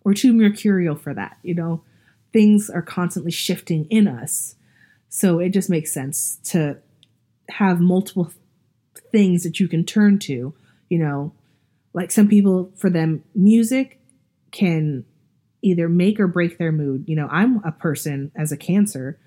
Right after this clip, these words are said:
who I definitely have a playlist that when I'm sad and I just wanna cross that threshold into, you know, we're gonna cry this out, I have a playlist for that. I have a playlist for, you know, I'm kind of feeling moody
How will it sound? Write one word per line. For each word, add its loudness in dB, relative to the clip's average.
who 4
I 2
definitely -2
have -4
a -10
playlist -6
that -8
when -4
I'm 2
sad -2
and -6
I 0
just -6
wanna -4
cross -8
that -6
threshold -6
into, -4
you 0
know, -8
we're 2
gonna -2
cry -2
this -2
out, -4
I -4
have 2
a 0
playlist -10
for -10
that. -8
I -2
have 2
a 0
playlist -2
for, -2
you 4
know, 2
I'm 2
kind -2
of -2
feeling 0
moody 2